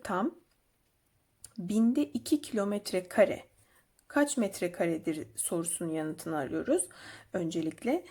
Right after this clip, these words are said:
sıfır tam binde iki kilometre kareyi ne yapacağız? Metre kareye dönüştüreceğiz.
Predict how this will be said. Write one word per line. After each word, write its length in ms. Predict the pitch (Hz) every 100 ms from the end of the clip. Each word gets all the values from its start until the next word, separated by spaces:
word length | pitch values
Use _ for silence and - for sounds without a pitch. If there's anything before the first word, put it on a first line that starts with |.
| -
sıfır 520 | - - - 226 - 147
tam 400 | - 196 262 330 - - _ - _ _ - - _
binde 340 | 190 180 180 175
iki 500 | 175 - - 190 294 - _
kilometre 720 | - 202 175 165 170 - 160
kareyi 560 | - 214 208 214 240 - _ - _ _ _ _ -
ne 60 |
yapacağız? 560 | 240 226 214 233 247 -
Metre 360 | 220 220 240 226
kareye 360 | 226 185 165
dönüştüreceğiz. 840 | 151 - - - 139 - - -